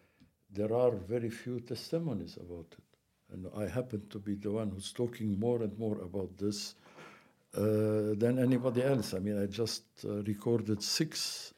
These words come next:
uh, episodes about, about the, uh, the left in South Yemen, uh, which tells the whole story. I've got a book with a fantastic, yani, Yemeni, uh, militant, Bushra al-Makhtari.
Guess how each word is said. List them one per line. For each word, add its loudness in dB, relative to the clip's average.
uh, -2
episodes 2
about, 4
about 2
the, -2
uh, -6
the 2
left 4
in 4
South -2
Yemen, -2
uh, -2
which -2
tells 6
the 4
whole 2
story. 2
I've 2
got 2
a 4
book -2
with -8
a -2
fantastic, -6
yani, -6
Yemeni, -2
uh, -2
militant, 4
Bushra 0
al-Makhtari. -2